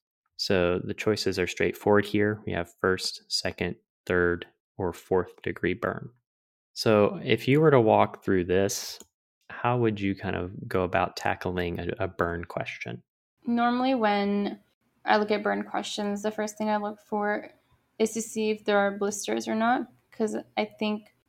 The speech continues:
Speaker 2: um, in first degree burns, they don't have any blisters 'cause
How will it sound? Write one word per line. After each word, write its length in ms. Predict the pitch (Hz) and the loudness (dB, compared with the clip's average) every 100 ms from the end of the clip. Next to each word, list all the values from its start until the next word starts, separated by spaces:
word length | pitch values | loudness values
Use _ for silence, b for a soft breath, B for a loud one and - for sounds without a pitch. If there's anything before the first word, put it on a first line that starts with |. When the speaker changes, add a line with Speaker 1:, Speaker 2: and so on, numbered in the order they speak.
| _ _ | _ _
Speaker 2:
um, 280 | 214 202 202 | 4 4 4
in 160 | 208 202 | 0 0
first 240 | 214 208 | 0 0
degree 220 | 214 208 | 0 0
burns, 520 | 202 208 208 208 208 | 2 0 0 0 -2
they 140 | - 196 | -2 -2
don't 280 | 185 - - | -2 -4 -6
have 260 | - 202 | -4 -2
any 200 | 208 202 | -2 -4
blisters 600 | 196 196 202 - - - | -4 -6 -6 -6 -6 -6
'cause 480 | - 208 202 202 - | -6 -4 -2 -6 -14